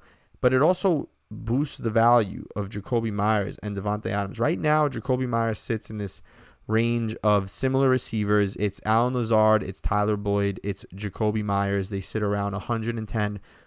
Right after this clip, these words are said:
to a hundred and eighteen overall, right in the tenth to eleventh round. And Jakobi Meyers is the cheapest one 'cause people see, you know, Garoppolo as being underwhelming and the re-,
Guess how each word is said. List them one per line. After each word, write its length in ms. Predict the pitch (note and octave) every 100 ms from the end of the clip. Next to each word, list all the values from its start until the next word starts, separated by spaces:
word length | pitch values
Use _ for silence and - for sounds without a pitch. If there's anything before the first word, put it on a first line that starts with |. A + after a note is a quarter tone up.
| _
to 120 | -
a 20 | G2
hundred 280 | A2 A2
and 140 | A2+ G#2+
eighteen 360 | G#2 - A2+
overall, 560 | G#2 G#2 G#2+ G2+ F#2+ - - _ _ -
right 240 | A2 A2+
in 80 | A#2
the 100 | G#2+
tenth 360 | - A2 A2 -
to 180 | A#2 G#2+
eleventh 360 | G#2 G#2 G#2
round. 340 | G2+ G2 F#2+ - - _ _ _
And 280 | A2 A2+ G#2
Jakobi 340 | A2 D#3 D#3+
Meyers 280 | D3 C3+ C3
is 140 | A#2+ G#2+
the 80 |
cheapest 460 | G2 - A#2+ G#2 A2
one 240 | D3 - - _ -
'cause 160 | G2+
people 360 | - A2 A2 G#2+
see, 360 | - G#2+ G#2 - _ _ -
you 120 | A2+
know, 220 | G#2+ F#2+ - _ _ - -
Garoppolo 460 | - G#2 G2+ A2 G2+
as 100 | F#2+
being 380 | G#2+ G2+ G2 - _ -
underwhelming 720 | G#2 G#2 C#3 F3 D3+ C#3+ C3+
and 360 | - A2+ G#2+ G#2+ -
the 140 | G#2
re-, 220 | G#2 G#2